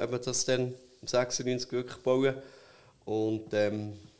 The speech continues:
sie dann zum Schluss gekommen, dass wir alle gerne noch melken wollen und halt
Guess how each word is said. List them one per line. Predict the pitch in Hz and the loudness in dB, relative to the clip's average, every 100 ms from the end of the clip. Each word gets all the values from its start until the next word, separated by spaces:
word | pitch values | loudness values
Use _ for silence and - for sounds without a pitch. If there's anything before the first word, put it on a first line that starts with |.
| - - | -20 -20
sie | - 113 | -10 -6
dann | 107 107 104 | 0 0 -2
zum | - | -8
Schluss | 104 117 120 | -2 2 2
gekommen, | - 113 | 0 -2
dass | - | -2
wir | 104 - | -4 2
alle | 107 131 131 | 2 2 -2
gerne | - 113 117 117 | 2 4 4 2
noch | 104 | 0
melken | 107 - 98 | -2 0 2
wollen | 98 127 139 139 135 | 4 2 2 0 0
und | - 107 | -6 -4
halt | 113 110 - | -4 -4 -8